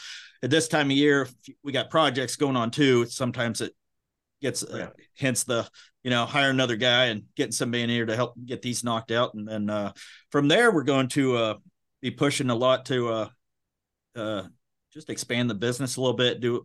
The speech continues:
Speaker 1: do more. Um, we're gonna get back to, we started last fall. We, uh, end of the summer, fall, we started doing a couple of, uh, little car meet, car shows things. Um, one at, uh,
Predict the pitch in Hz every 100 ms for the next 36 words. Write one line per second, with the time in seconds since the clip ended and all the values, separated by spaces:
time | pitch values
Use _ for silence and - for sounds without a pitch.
0 | 120 143 143 131 127 127 - - - 117
1 | 117 117 - _ _ 127 135 123 120 110
2 | 147 135 127 - 139 123 120 156 170 165
3 | 123 - _ 139 139 - - 135 131 123
4 | 117 113 110 104 - _ _ _ _ _
5 | _ _ _ _ - 127 117 101 123 117
6 | 104 131 127 113 120 - - - 127 143
7 | 151 143 139 120 131 120 123 113 110 101
8 | 101 98 95 85 _ _ - 147 117 104
9 | 139 135 131 123 - 131 - 123 120 -
10 | 127 123 127 - _ _ _ _ _ -
11 | 123 110 98 - _ 131 143 135 131 -
12 | _ _ 143 135 127 117